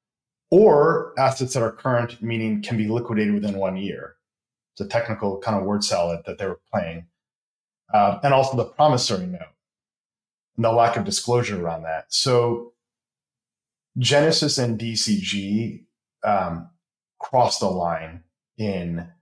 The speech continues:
that deception in a way that Enron did not. Now, Enron cost the public a lot more money than D C G, but in terms of the brazenness of it, it was more, uh, serious than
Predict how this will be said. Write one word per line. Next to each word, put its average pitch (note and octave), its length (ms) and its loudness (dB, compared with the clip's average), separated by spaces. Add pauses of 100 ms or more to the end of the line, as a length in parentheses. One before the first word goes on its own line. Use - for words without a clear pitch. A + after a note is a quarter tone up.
(440)
that G2+ 540 0 (280)
deception F#2 760 -6 (480)
in A#2 100 -2
a A2 60 2
way A2 160 0
that G#2 160 0
Enron G2+ 280 -2
did E2+ 120 -10
not. F2+ 160 -4
Now, - 120 0
Enron D#3 400 4
cost - 300 -2
the - 140 -14
public A#2+ 240 -2
a G2+ 40 -4
lot G2+ 200 0
more F2+ 120 -8
money G2 380 -6 (120)
than - 120 -20
D - 100 -8
C - 180 -8
G, - 380 -16 (400)
but - 160 0
in B2 100 -2
terms D3 300 0
of A2 140 0
the A2+ 80 0
brazenness G#2 1120 -2
of G2+ 180 -4
it, - 240 -10 (500)
it A2+ 100 0
was G2 260 0
more, G#2 720 0 (180)
uh, E2 460 -2 (340)
serious - 960 -4 (340)
than E2 500 -4